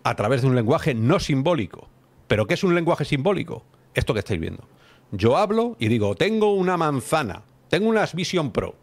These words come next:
Yo no las tengo todavía, pero Rafa tiene unas Vision Pro. Al decir Vision Pro, hemos creado un símbolo. Ese símbolo tiene una referencia que, visual, real,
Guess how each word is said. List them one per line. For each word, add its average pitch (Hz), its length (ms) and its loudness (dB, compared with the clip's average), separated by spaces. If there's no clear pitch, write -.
Yo 113 140 2
no 110 120 0
las 113 160 -2
tengo 85 220 -8
todavía, - 300 -8
pero - 240 -10
Rafa 185 400 0
tiene 175 180 0
unas 151 200 2
Vision 123 300 -2
Pro. - 180 -4
Al 101 160 -2
decir 147 260 0
Vision 180 400 0
Pro, 247 360 0
hemos 131 200 0
creado 147 260 -2
un 135 140 -2
símbolo. 123 560 0
Ese - 180 0
símbolo 165 560 2
tiene 120 160 2
una 143 160 2
referencia 120 540 0
que, 90 160 -6
visual, 113 560 0
real, 117 480 -2